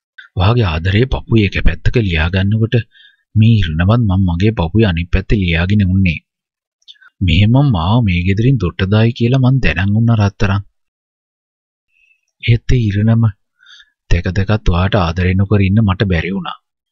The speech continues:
මට මවලා තියෙන්නේ ඔයාව විතරයි. ඒත් ඔයාව මං කොහොම හිතන්නද?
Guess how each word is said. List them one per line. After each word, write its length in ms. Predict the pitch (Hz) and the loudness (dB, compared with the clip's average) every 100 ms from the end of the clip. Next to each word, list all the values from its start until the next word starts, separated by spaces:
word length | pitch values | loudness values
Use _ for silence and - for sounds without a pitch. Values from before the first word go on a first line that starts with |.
| _ _ _ _ _ - | _ _ _ _ _ -18
මට 220 | - 101 139 | -8 -4 -2
මවලා 360 | 101 85 98 | -2 -2 -2
තියෙන්නේ 360 | 107 120 120 123 | 0 0 2 2
ඔයාව 260 | 90 98 107 | 0 0 0
විතරයි. 420 | 92 101 82 - _ _ _ _ _ _ _ _ - | 0 -2 -2 -6 _ _ _ _ _ _ _ _ -2
ඒත් 220 | 110 - | -2 0
ඔයාව 300 | 95 85 98 107 104 _ _ | -2 0 0 -2 -4 _ _
මං 160 | 101 107 | -2 -2
කොහොම 320 | - 98 131 | -2 -4 0
හිතන්නද? 520 | 131 113 117 98 80 | 2 2 0 -2 -4